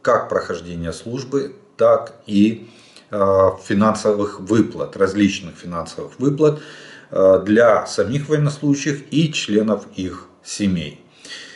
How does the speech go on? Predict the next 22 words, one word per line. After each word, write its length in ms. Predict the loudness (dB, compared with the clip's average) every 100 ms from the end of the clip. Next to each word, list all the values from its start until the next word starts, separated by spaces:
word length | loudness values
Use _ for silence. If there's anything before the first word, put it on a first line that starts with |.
| -6
Реквизиты 540 | -2 0 2 2 2
для 140 | 4 4
обращения 440 | 4 2 0 0
в 60 | 0
эту 160 | 0
компанию 440 | 0 2 2 2 0
вы 100 | 2
найдёте 400 | 2 2 -2 -4
в 80 | -4
описании 480 | -4 -2 2 2 0
к 100 | -4
этому 560 | -6 -4 -4 -6 -10 _
видео. 640 | -6 0 0 -2 -10 -12 -16 _ -2
Первая 340 | 2 6 4
консультация 680 | 2 -6 -6 0 0 -2 -8
бесплатна, 580 | -10 -8 0 2 2 -2
вам 240 | 0 0
расскажут, 480 | -2 -2 -2 -2 -4
как 260 | -6 -8 -10
решить 360 | -12 -14 -6
вашу 260 | -4 -2 -6
проблему, 580 | -2 -2 0 2 2